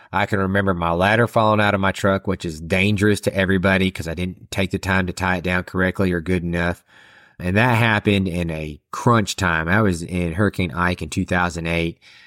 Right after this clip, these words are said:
I think that was the fourth year I was adjusting. So that was the time whenever the fear and the frustrations are starting to wear off, you're starting to believe in yourself quite a bit. And then you start making careless errors 'cause you're not paying attention to the details quite a bit. And you're starting to focus more on the business.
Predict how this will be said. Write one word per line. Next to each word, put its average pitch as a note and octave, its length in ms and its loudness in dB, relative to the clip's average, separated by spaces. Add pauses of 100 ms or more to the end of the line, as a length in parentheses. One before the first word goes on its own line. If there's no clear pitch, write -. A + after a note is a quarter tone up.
(180)
I E2 200 -6
think F#2 260 -2
that F2+ 220 0
was E2+ 180 -4
the D#2+ 80 -6
fourth G2 360 0
year F#2 220 2
I F2+ 80 4
was E2+ 140 -4
adjusting. F2 640 -2
So E2+ 240 -4
that A#2+ 200 2
was A2 180 2
the F#2+ 100 0
time G#2 460 2 (380)
whenever F2+ 760 0
the E2+ 140 -8
fear A2 640 4
and F2+ 180 0
the E2+ 100 -4
frustrations G2+ 800 0
are E2+ 40 -2
starting G#2 320 2
to F#2 80 -2
wear F#2 260 2
off, F2+ 200 0
you're F2 60 -4
starting G2+ 300 0
to F2 60 -4
believe F#2 340 2
in F2 100 -2
yourself E2 400 -4
quite F2 200 0
a E2 40 -2
bit. F2 320 0 (480)
And F2 300 0
then F2+ 180 2
you E2+ 100 0
start F2+ 220 0
making F2 280 0
careless F2 400 0
errors E2+ 240 0
'cause D#2+ 120 -2
you're E2 100 -2
not E2 200 0
paying E2+ 240 -2
attention D#2+ 340 -4
to D2 40 -10
the C#2+ 80 -12
details E2+ 360 -2
quite D#2+ 220 -2
a D2+ 60 -8
bit. D#2+ 100 -6
And D2+ 80 -8
you're D#2+ 60 -6
starting D2 240 -6
to - 60 -16
focus D#2 280 -8
more D2+ 160 -8
on C#2+ 100 -8
the D2+ 80 -16
business. - 600 -8